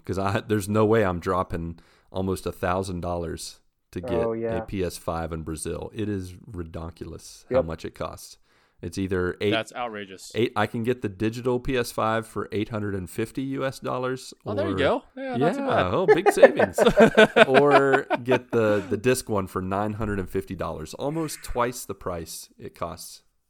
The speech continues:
Speaker 1: to get here.
Speaker 2: Mm.
Speaker 3: My gosh.
Speaker 2: Mm-mm-mm.
Speaker 1: Yeah.
Speaker 3: My gosh.
Speaker 2: But yeah,
Speaker 1: <laughs>
Speaker 2: between,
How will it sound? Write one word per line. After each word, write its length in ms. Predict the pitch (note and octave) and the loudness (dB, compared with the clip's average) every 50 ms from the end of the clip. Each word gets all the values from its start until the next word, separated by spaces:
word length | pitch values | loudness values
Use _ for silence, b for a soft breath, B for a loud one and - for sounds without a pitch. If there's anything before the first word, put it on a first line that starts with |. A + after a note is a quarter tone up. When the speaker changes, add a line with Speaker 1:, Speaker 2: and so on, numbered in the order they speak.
| _ _ | _ _
Speaker 1:
to 80 | - G2+ | -18 -14
get 200 | E2 F2 D2+ - | -14 -14 -14 -12
here. 220 | - D#2 D2 - _ _ _ _ _ _ _ | -14 -14 -14 -16 _ _ _ _ _ _ _
Speaker 2:
Mm. 240 | - B2 B2 A#2+ A2 - _ _ _ | -14 -12 -12 -12 -14 -18 _ _ _
Speaker 3:
My 340 | G2+ F#2+ G2 G#2 G#2+ A2 A2 | -20 -14 -10 -8 -8 -8 -8
gosh. 380 | G2+ G2 F2+ F2+ F2 F2 F2+ | -10 -10 -10 -10 -10 -10 -10
Speaker 2:
Mm-mm-mm. 560 | C3+ C3+ C#3+ C#3 - C3 B2+ B2 _ C3 A#2+ - | -10 -10 -10 -12 -14 -16 -16 -16 _ -16 -12 -10
Speaker 1:
Yeah. 240 | - - - - - | -10 -12 -12 -12 -14
Speaker 3:
My 500 | A#2 A2+ A#2+ B2 B2 C3 C#3 C3+ C3 C3+ B2+ | -12 -12 -12 -10 -10 -10 -10 -10 -12 -12 -12
gosh. 320 | - - G#2+ G#2 G2 F#2 - | -10 -8 -6 -6 -6 -4 -2
Speaker 2:
But 60 | C#3 C3+ | 2 4
yeah, 260 | C3+ C#3+ C#3 C3+ B2+ B2 | 6 8 8 8 6 4
Speaker 1:
<laughs> 60 | - | 2
Speaker 2:
between, 640 | C3 B2 - - D#3 C#3+ C#3+ C#3+ C#3 C3+ C3+ C3+ C#3+ | -2 -2 0 -2 0 0 0 -2 -4 -4 -6 -8 -10